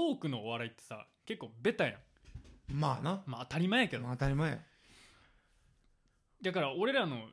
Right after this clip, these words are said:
Speaker 1: 芸風ってめっちゃベタやねんな。
Speaker 2: うん。ベタベタやな。
Speaker 1: めっちゃベタベタやねんけど。だから、なんていうかな。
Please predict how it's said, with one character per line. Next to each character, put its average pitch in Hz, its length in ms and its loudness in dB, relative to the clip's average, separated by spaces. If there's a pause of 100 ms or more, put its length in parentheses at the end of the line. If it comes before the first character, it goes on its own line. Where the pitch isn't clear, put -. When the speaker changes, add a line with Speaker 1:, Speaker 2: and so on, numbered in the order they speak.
(420)
Speaker 1:
芸 135 140 -6
風 131 60 -4
っ 131 40 -8
て 127 60 -14
め 117 120 -8
っ - 40 -8
ち - 80 -16
ゃ 117 80 -8
ベ 143 120 0
タ 127 100 -4
や 107 80 -6
ね 110 100 -14
ん 107 80 -18
な。 - 60 -20 (200)
Speaker 2:
う 147 40 4
ん。 107 600 0 (160)
ベ 139 160 8
タ 135 140 2
ベ 127 140 2
タ 139 80 0
や 127 80 2
な。 123 40 -4
Speaker 1:
め 127 60 -6
っ - 40 -6
ち - 60 -8
ゃ 120 40 -8
ベ 143 160 -4
タ 160 100 -4
ベ 147 140 0
タ 151 100 -4
や 131 60 0
ね 110 80 -8
ん - 20 -20
け 110 80 -18
ど。 110 180 -16 (680)
だ 165 100 -2
か 135 100 -6
ら、 117 280 -8
な 135 80 -8
ん - 20 -8
て 120 60 -10
い 113 40 -10
う 117 40 -12
か 113 60 -14
な。 - 60 -20